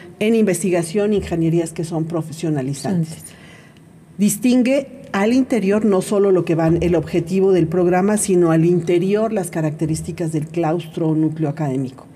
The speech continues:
Speaker 1: Puedes
Speaker 2: Ujú.
Speaker 1: tener profesores de medio tiempo que dedican un número particular de horas.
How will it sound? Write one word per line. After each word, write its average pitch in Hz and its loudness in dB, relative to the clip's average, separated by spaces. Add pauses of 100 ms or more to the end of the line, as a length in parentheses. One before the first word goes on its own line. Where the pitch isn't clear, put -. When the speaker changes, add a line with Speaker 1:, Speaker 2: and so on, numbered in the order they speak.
(340)
Speaker 1:
Puedes 180 0
Speaker 2:
Ujú. 180 -4
Speaker 1:
tener 170 2
profesores 160 -2
de 156 0
medio 151 2
tiempo 226 -2 (260)
que 175 0
dedican 165 0
un 185 2
número 185 4
particular 156 0
de 165 4
horas. 196 0